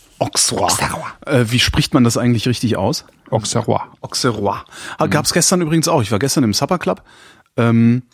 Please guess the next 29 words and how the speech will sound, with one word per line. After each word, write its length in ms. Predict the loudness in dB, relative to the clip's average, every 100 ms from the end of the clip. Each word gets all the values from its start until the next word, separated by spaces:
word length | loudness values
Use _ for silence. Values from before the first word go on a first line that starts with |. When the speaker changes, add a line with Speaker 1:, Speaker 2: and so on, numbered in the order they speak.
| _
Speaker 1:
und 180 | -2 0
da 80 | 2
gab's 200 | 0 -2
auch 180 | -4 -2
einen 420 | 0 0 0 -4 _ -4
Auxerrois. 760 | -2 0 0 0 0 0 -2 _ _ _ _ -8
Speaker 2:
Immerhin 340 | 0 4 4
kannst 240 | 2 0 0
du 40 |
dich 120 | 0
daran 240 | 0 0 2
noch 160 | 2
erinnern. 460 | 2 2 0 0 0
Speaker 1:
Ich 160 | -2 -2
kann 140 | 0
mich 120 | 2 2
daran 320 | 2 0 -2
Speaker 2:
<laughs> 0 |
Speaker 1:
erinnern. 440 | -2 0 2 2 2
Ja, 180 | 2 2
doch, 220 | 0 -2
das, 300 | -4 -4 -2
weil 120 | 0
der 140 | 2 2
war, 220 | 2 2
der 140 | 2
war 100 | 2
sehr 140 | 2 2
lecker. 400 | 0 -2 -4